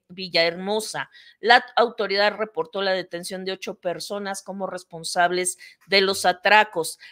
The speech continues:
Ante estas agresiones que alarmaron a la población, el gobernador morenista Carlos Manuel Merino salió a dar un mensaje en la televisión estatal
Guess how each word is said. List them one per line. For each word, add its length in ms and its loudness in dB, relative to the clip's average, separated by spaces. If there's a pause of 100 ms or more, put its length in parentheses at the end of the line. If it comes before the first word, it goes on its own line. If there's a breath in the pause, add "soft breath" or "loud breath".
Ante 300 -2
estas 320 -2
agresiones 640 -2
que 100 -4
alarmaron 580 0
a 60 2
la 160 2
población, 640 -2
el 140 2
gobernador 840 2
morenista 840 2
Carlos 380 0
Manuel 320 -6
Merino 460 -6 (260 loud breath)
salió 340 6
a 120 6
dar 180 2
un 160 -4
mensaje 800 -2
en 220 -2
la 80 -2
televisión 480 -8
estatal 640 0